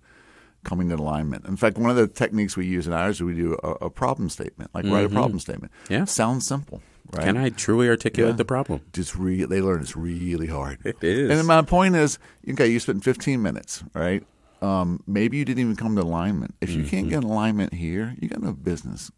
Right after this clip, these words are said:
Speaker 1: going any further.
Speaker 2: Yeah, you can't agree upon the problem.
Speaker 1: Yeah.
Speaker 2: Like, how are we gonna solve
Speaker 1: Yeah, 'cause my idea and your idea, we're all just throwing ideas out there, but we're not, we
Speaker 2: Yeah.
Speaker 1: have nothing to throw it back against.
Speaker 2: We,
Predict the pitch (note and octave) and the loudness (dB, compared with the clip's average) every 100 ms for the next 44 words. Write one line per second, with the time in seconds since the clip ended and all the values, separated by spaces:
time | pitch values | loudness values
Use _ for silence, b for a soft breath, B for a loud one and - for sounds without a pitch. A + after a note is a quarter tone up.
0 | - C#2+ C2 B1 D2 G1+ G1+ - - - | -16 -12 -10 -10 -12 -12 -12 -16 -18 -10
1 | G2+ D#2+ D#2+ G#2 F#2+ - F2 F2 E2+ F2 | -4 -4 -2 0 0 0 -6 0 0 2
2 | F#2 D2+ - F2 F2 E2+ E2 - E2+ E2+ | 0 -2 -2 -2 0 -2 -2 2 4 4
3 | A#2 C3+ F3 - - F#2+ F2 D#2+ - G#2 | 0 0 -4 -6 -4 -2 0 -2 -2 -2
4 | A2+ A2 G#2 G#2 F#2+ G#2+ A2 G#2+ G2 G2 | 0 0 0 -2 0 0 2 0 -2 -12
5 | - _ - G#3+ A3+ D3 C#3+ D3 D#3+ D#3 | -18 _ -10 -6 -6 -4 -4 0 2 2
6 | D3+ D3+ D3+ C3+ C#3 C#3+ C#3+ D3+ E3 D#3+ | 2 2 2 6 6 10 12 12 12 8
7 | - D3+ C#3+ C3 B2 C3+ A#2+ G#2 B2 A2+ | 2 2 4 2 4 2 4 2 2 4
8 | G2+ E2+ A2 G#2+ - A2+ A2 A2+ A2 G#2 | 4 4 2 2 2 2 2 0 0 0
9 | A2+ G2 G#2+ G#2 - G#2+ G2+ | 0 0 -4 -6 -10 0 0